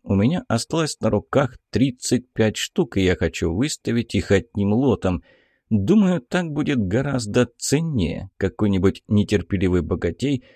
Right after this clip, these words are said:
сможет влететь в топ одним махом и гарантированно получить место в следующей партии, допущенной к игре. Сейчас вокруг Вечной войны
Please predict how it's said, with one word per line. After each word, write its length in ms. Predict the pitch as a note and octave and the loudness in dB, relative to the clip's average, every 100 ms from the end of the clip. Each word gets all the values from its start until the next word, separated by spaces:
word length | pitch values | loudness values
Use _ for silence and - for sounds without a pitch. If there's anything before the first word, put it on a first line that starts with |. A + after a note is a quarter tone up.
| _ | _
сможет 560 | - - G#3+ B2+ A2 - | -6 2 4 4 2 0
влететь 460 | G2+ G#2+ - F#2 | 0 2 0 -2
в 120 | - | -6
топ 320 | - - C3+ - | -2 2 2 2
одним 380 | G2 - G2 | -2 -2 -2
махом 640 | F2+ F2+ A2+ D#3 D3 C#3 A#2 - | 2 2 4 2 2 0 0 0
и 100 | B2+ | 2
гарантированно 800 | B2 C3+ C3+ B2+ G3+ F3+ D#3+ | 2 0 -2 -2 -4 -2 -4
получить 580 | C3 A#2 A2 - C3 - | -2 0 0 0 -4 -2
место 400 | G#2 A#2+ C3+ - | 0 0 0 -2
в 80 | A#2 | -2
следующей 540 | - G#2+ F#2 E2+ - | -2 -2 0 -2 -4
партии, 580 | E2 - - - - B2+ | -6 -2 -4 -4 0 2
допущенной 840 | G#2+ F#2+ - A2 F#2 - G2 G2+ F#2+ | 2 0 0 -2 -2 -2 -2 -2 0
к 100 | - | 0
игре. 420 | B2 A#2 G2 D#2+ _ _ _ _ _ _ _ | 2 2 2 0 _ _ _ _ _ _ _
Сейчас 480 | - A#2+ - A3+ - | -2 0 4 2 2
вокруг 420 | - A2+ A2 C#3 A#2+ | 2 2 4 0 2
Вечной 540 | A2 B2+ - G2 F2+ | 2 2 0 2 2
войны 540 | E2 E2 D#2+ A2+ F#3 | 4 2 2 2 0